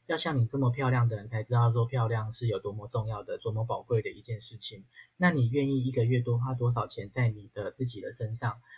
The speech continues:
那对你的工作也会有相当的帮助，对不对？你那么漂亮，你一定是靠脸吃饭、靠嘴巴吃饭、靠智慧，你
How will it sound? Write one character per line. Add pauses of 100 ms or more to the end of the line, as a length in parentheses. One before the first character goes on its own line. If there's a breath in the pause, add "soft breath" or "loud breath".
(120)
那
对
你
的
工
作
也
会
有
相
当
的
帮
助， (160)
对
不
对？ (200)
你
那
么
漂
亮，
你
一
定
是
靠
脸
吃
饭、
靠
嘴
巴
吃
饭、
靠
智
慧，
你